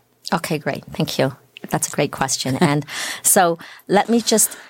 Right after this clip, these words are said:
so listen, <coughs> I am forever indebted to Doctor Liebrecht and his team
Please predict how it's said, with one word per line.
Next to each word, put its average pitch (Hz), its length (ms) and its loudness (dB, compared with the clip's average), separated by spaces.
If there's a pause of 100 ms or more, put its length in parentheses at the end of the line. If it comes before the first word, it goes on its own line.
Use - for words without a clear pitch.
(140)
so 214 200 2
listen, 180 520 0
<coughs> - 80 0
I 196 580 2
am 180 100 -4
forever 175 640 0
indebted 160 540 -2
to - 100 -6
Doctor 147 340 -2
Liebrecht 143 500 -2
and 147 120 4
his 160 160 0
team 139 600 2